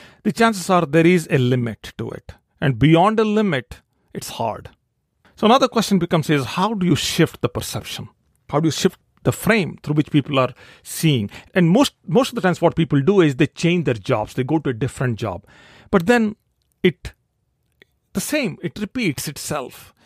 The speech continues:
And again, they fall into the same pattern. Two, three, four years into the job, they're struggling now to change the perception of the management, and now their money doesn't go up and all that. So one way they want to change the perception is by changing the position,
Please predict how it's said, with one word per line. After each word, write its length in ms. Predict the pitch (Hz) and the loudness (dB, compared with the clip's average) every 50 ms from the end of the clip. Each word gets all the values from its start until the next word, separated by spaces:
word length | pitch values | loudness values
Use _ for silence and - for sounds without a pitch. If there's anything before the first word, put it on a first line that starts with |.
| _ _ _ _ | _ _ _ _
And 140 | - 180 175 | 0 2 4
again, 260 | 170 160 202 226 233 | 4 6 4 4 4
they 80 | 214 196 | 4 2
fall 320 | - - - 175 170 170 | 0 0 0 2 2 2
into 160 | 170 151 165 | 0 0 -2
the 80 | 156 143 | -4 -2
same 240 | - - 160 139 120 | -2 -2 -4 -2 -2
pattern. 360 | - 131 127 123 127 123 113 | -2 -2 -2 -2 -4 -8 -6
Two, 180 | - 170 185 156 | -6 -6 -6 -6
three, 240 | - 156 160 151 | -4 -4 -4 -4
four 260 | 123 - - 139 143 143 | -4 -2 0 0 2 2
years 240 | 147 147 143 - 139 | 2 2 0 0 -2
into 160 | 135 117 120 | -4 -6 -6
the 80 | 120 113 | -8 -6
job, 500 | 110 160 175 180 175 170 160 175 - - | 0 2 4 6 6 4 2 0 -4 -8
they're 100 | 127 - | -8 -8
struggling 500 | - - - 143 135 135 143 139 127 131 | -8 -4 -2 -2 0 0 -2 -2 -2 0
now 300 | 135 143 156 151 139 - _ - | 2 2 2 2 0 -2 _ -4
to 220 | 147 139 127 117 | -2 -2 -2 -4
change 320 | - - 151 147 151 143 | -2 0 2 2 2 2
the 80 | 127 - | 2 0
perception 500 | - 113 - - - 180 170 - - 175 | -2 -4 -8 -2 0 0 0 0 -2 -4
of 80 | 135 117 | -4 -4
the 60 | 110 | -2
management, 640 | 120 151 180 220 214 170 160 190 180 175 170 151 139 | 0 0 2 2 2 2 2 0 0 0 0 -2 -2
and 360 | 131 131 127 - - - - | -4 -4 -4 -6 -8 -12 -12
now 300 | - - 113 113 120 127 131 | -10 -8 -8 -8 -8 -10 -10
their 120 | 131 120 | -10 -8
money 280 | 107 113 123 143 156 156 | -4 -2 0 2 2 2
doesn't 260 | 143 147 135 147 147 | 2 0 0 -2 -2
go 160 | 135 139 139 | 0 2 4
up 240 | 139 135 131 123 - _ _ _ _ _ _ - | 4 4 4 2 -2 _ _ _ _ _ _ -10
and 100 | 131 120 | -8 -6
all 200 | 110 113 113 113 | -6 -6 -8 -8
that. 180 | 113 - - _ _ _ _ _ _ _ _ _ _ _ _ _ _ - | -10 -12 -12 _ _ _ _ _ _ _ _ _ _ _ _ _ _ -18
So 280 | - - - 156 127 - _ - - - - _ _ - | -4 0 2 2 2 0 _ -12 -20 -20 -20 _ _ 2
one 400 | 139 160 180 214 220 202 156 131 | 4 6 6 6 4 2 0 0
way 300 | 117 110 117 135 160 _ _ _ _ _ _ _ - | -2 -2 -4 -6 -12 _ _ _ _ _ _ _ 0
they 140 | 143 139 139 | 4 4 4
want 240 | 135 147 151 135 - | 4 4 2 0 0
to 60 | 135 | -4
change 400 | - - 151 147 147 135 117 113 | -4 0 0 2 2 0 0 0
the 180 | 131 123 120 117 _ _ _ _ | 0 0 0 0 _ _ _ _
perception 680 | - 120 - - - 214 226 220 - - - 123 123 123 - _ _ - | -6 -4 -4 -2 0 0 0 0 -2 -8 -8 -8 -8 -10 -14 _ _ -4
is 160 | 131 127 113 | -4 -2 0
by 160 | 120 131 127 | 0 0 0
changing 480 | - - - 143 131 127 120 127 127 117 | 0 -2 -2 0 0 2 2 0 -2 -2
the 80 | 117 | -4
position, 580 | - - 117 107 110 117 - - 107 92 - | -8 -8 -8 -6 -6 -6 -6 -6 -10 -12 -14